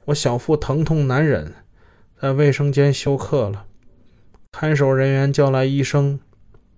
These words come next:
和所有办案人员实施抢救。问我怎么了，我就说是胃疼。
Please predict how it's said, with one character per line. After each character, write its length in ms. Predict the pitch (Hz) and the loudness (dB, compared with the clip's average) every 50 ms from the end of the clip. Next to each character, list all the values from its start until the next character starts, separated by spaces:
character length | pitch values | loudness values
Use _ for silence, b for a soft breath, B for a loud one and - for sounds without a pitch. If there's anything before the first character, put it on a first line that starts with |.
| _ _ b b b b b b | _ _ b b b b b b
和 160 | - - 156 139 | -8 -6 -6 -2
所 160 | - 156 151 | 0 2 2
有 120 | 151 143 | 2 2
办 180 | 135 - 151 147 | 2 2 2 4
案 160 | 143 139 135 | 4 2 2
人 180 | 127 127 127 131 | 2 2 2 0
员 180 | 127 131 135 | 0 0 -2
实 180 | 131 - - 127 | -2 -2 -4 -4
施 160 | 117 135 135 | -2 -2 -2
抢 300 | 131 - - 107 101 113 | -2 -4 -6 -6 -6 -4
救。 240 | 117 131 135 127 120 101 - - _ - b b b b b b b b b b - | -4 -2 -2 -2 -4 -8 -12 -18 _ -20 b b b b b b b b b b -6
问 220 | 139 139 143 139 | -2 0 2 2
我 100 | 143 147 | 2 2
怎 180 | 143 127 98 73 | 0 -2 -4 -4
么 120 | 80 101 | -4 -4
了， 120 | 117 123 127 | -4 -2 -2
我 160 | 120 104 107 | -4 -4 -4
就 100 | 117 123 | -6 -6
说 180 | - - 131 | -4 -4 -4
是 120 | 123 123 131 | -2 -2 -2
胃 220 | 131 151 147 131 | 0 0 0 0
疼。 300 | 107 - - 101 104 101 | -2 -4 -8 -10 -12 -12